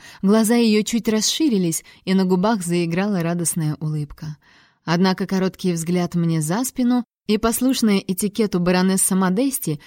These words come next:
приветствовала родственницу со светской вежливостью, не позволив себе настоящих чувств. Я коротко вздохнула, сама приблизилась к ней и, обняв за плечи, поцеловала в щеку. «Здравствуй, сестрица», — сказала я с улыбкой.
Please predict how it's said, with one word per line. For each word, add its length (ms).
приветствовала 760
родственницу 680
со 180
светской 520
вежливостью, 760
не 120
позволив 480
себе 280
настоящих 760
чувств. 460
Я 160
коротко 400
вздохнула, 680
сама 340
приблизилась 680
к 100
ней 280
и, 120
обняв 460
за 160
плечи, 540
поцеловала 600
в 40
щеку. 480
«Здравствуй, 520
сестрица», — 560
сказала 360
я 180
с 120
улыбкой. 480